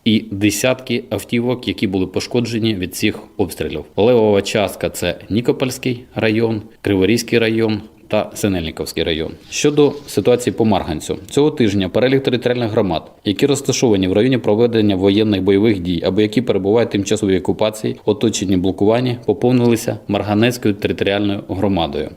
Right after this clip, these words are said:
що в Нікопольському районі. Нині до цього переліку в нашій області входить вже десять громад. Це Криворізький район, Синельніковський та Нікопольський район. Щодо відновлення електроенергії. Від п'ятниці аварійними бригадами компанії «ДТЕК» було відновлено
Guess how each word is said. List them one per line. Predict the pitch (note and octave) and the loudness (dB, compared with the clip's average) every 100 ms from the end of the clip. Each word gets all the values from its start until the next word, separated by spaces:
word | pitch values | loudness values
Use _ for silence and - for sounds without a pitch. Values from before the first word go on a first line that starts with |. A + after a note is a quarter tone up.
| - - | -16 -4
що | - B2+ | 0 2
в | |
Нікопольському | B2 B2 A2 G2+ G#2+ G#2+ | 4 2 0 -2 2 4
районі. | G#2 F2 C#2+ - - - | 4 2 0 -8 -16 -6
Нині | F#2+ A#2 D3+ D3+ | 2 4 4 2
до | B2 | 2
цього | A#2+ A#2 G#2+ | 2 2 2
переліку | G2+ A#2+ B2+ A#2+ A#2+ A#2 - | 2 2 0 2 0 -2 -6
в | F#2+ | 0
нашій | G2+ A2 - G#2+ | 2 2 2 0
області | A2+ C3 B2+ A#2+ - | 2 2 2 0 0
входить | G2 - B2+ A#2 | -2 2 2 2
вже | G2 F#2 | 2 0
десять | F2+ A#2 G#2+ G2+ | 2 0 2 0
громад. | G2+ F#2+ E2+ D2 - - | 2 2 0 -4 -8 -6
Це | G2+ | -4
Криворізький | - A2 F#2 F#2+ - B2 | 2 2 4 2 0 -2
район, | C#3 C#3+ C#3+ C#3 | 0 0 -2 -6
Синельніковський | - G#2 F#2+ A#2+ C3+ C3+ A#2+ - A#2+ A2+ _ - | -4 0 2 0 0 -2 -4 -8 -10 -10 _ -4
та | A#2 A2+ - | -2 -2 -4
Нікопольський | A2 A2 F2+ E2 D#2 - | 0 0 0 -4 -4 -2
район. | D#2+ D#2 D2 D2 - | -2 -2 -4 -8 -14
Щодо | - - C#3+ C#3 | -4 0 2 2
відновлення | B2+ A#2 A#2 A#2 G#2 - | 2 2 4 4 2 0
електроенергії. | G#2 G#2+ G#2+ A2 F#2+ E2 D#2 D#2 - - | 2 2 2 0 0 -2 -4 -8 -8 -2
Від | B2 C3 | -2 0
п'ятниці | A#2 G#2 - F2 G#2 | 2 2 0 0 2
аварійними | G2 C3 C#3+ C#3 | 2 4 2 2
бригадами | B2+ G#2+ G2 E2+ E2+ | 2 0 0 0 -2
компанії | E2+ F#2+ B2+ C3 A#2 | -2 -2 0 0 0
«ДТЕК» | G#2+ - E2 E2+ | 0 0 -2 0
було | F#2+ C3 | 0 2
відновлено | A#2+ G#2 B2 A#2+ G#2+ | 0 0 0 2 0